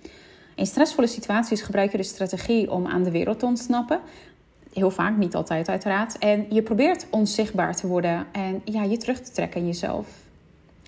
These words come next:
Het kan hier ook zijn dat je moeite hebt met loslaten. Je bent heel vasthoudend en geeft jezelf vaak de schuld van dingen die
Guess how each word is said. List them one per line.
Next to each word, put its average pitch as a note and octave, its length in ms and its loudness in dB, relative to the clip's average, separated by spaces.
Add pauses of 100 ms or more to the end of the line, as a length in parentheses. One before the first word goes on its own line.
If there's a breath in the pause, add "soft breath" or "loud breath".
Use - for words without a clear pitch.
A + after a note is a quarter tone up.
(460 loud breath)
Het - 120 -4
kan C4+ 180 8
hier B3+ 140 10
ook G#3+ 80 2
zijn A3+ 200 0
dat G#3+ 140 2
je G#3+ 60 4
moeite G#3+ 320 6
hebt F3+ 220 -6
met F#3 380 -2
loslaten. G3 960 0
Je G3+ 100 2
bent G3 300 0
heel A#3+ 200 6
vasthoudend F#3 640 0
en F3+ 140 -6
geeft F#3+ 320 -2
jezelf F#3+ 380 0
vaak A3+ 240 0
de A3+ 60 0
schuld G3 300 -2
van G3 100 0
dingen F#3 240 0
die F#3+ 200 0